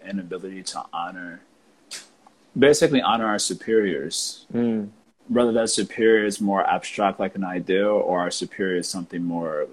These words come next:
Speaker 1: reified, like a person, like a personal
Speaker 2: Mm.
Speaker 1: form.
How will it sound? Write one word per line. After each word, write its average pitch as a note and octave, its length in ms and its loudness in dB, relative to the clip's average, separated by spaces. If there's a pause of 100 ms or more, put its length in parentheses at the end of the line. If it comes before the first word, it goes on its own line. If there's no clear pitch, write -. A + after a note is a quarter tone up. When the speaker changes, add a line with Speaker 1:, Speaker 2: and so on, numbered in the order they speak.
(500)
Speaker 1:
reified, F#2+ 760 0
like E2 380 -2 (140)
a F2+ 60 -6
person, D#2+ 680 -4
like D#2+ 160 -10
a E2+ 40 -12
personal A2+ 520 -4
Speaker 2:
Mm. G#2+ 40 -10
Speaker 1:
form. F2 400 -12